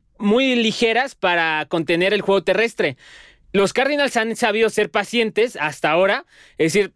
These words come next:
me vas a dar seis yardas de cor-, de juego terrestre, las tomo con Chase Edmonds, las tomo con James Conner o las tomo con Kyler Murray. No me voy a precipitar. Y entonces cuando empiezan a reaccionar las defensas,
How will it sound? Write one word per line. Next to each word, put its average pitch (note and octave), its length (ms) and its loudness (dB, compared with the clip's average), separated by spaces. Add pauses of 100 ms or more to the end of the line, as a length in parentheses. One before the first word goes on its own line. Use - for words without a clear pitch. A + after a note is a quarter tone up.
me F#3 180 0
vas A#3+ 160 0
a B3 80 2
dar A#3 160 0
seis A#3 240 -2
yardas A3 340 0
de E3+ 140 0
cor-, E3 260 0
de D#3 320 0
juego G#3+ 200 2
terrestre, G#3 500 0 (240)
las E3+ 160 -2
tomo A#3 220 0
con F#3+ 140 0
Chase G#3+ 320 0
Edmonds, C4 340 -2
las E3 160 -2
tomo G3 240 0
con E3 160 0
James F#3 180 -2
Conner A#3+ 380 0
o F3 80 2
las D3+ 180 -2
tomo G#3+ 220 0
con E3+ 160 0
Kyler F#3+ 260 -2
Murray. D3+ 320 -4 (400)
No A#3 180 2
me C4 120 2
voy A#3 180 4
a A#3 80 2
precipitar. F#3+ 720 -2
Y F#3 80 -2
entonces B3 360 0
cuando G3+ 280 0
empiezan C#4 400 0
a A#3 60 2
reaccionar F#3 440 -2
las A#3 160 0
defensas, G#3+ 640 -2